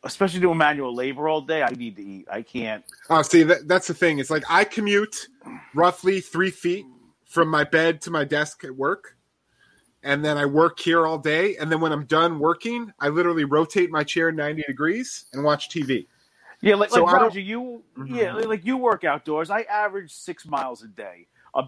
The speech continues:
Speaker 1: busy day's eight miles. A slow day's four miles. So, like, I mean, I know I'm fat as fuck, but I still burn calories. Like, I'm a healthy fat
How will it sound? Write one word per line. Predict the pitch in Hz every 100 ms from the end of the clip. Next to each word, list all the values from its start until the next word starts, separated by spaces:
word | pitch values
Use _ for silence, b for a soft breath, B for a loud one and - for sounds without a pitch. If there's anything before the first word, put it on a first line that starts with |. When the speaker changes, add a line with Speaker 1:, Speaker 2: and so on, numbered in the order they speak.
| -
Speaker 1:
busy | 247 233 226
day's | 226 226 160
eight | 185 190
miles. | 185 175 175 180 170 -
A | -
slow | - 165 165
day's | 147 143 -
four | - 135 117
miles. | 98 71 67 67 - b b
So, | - 202
like, | 214 202 - _ _ 202 196
I | 196 226
mean, | 226
I | 220
know | 240
I'm | 214
fat | - 175 151
as | -
fuck, | - 185 170 -
but |
I | 160
still | - 214
burn | 151 170 165
calories. | 151 151 165 143 120
Like, | 160 202
I'm | 202
a |
healthy | 170 233 143
fat | - 95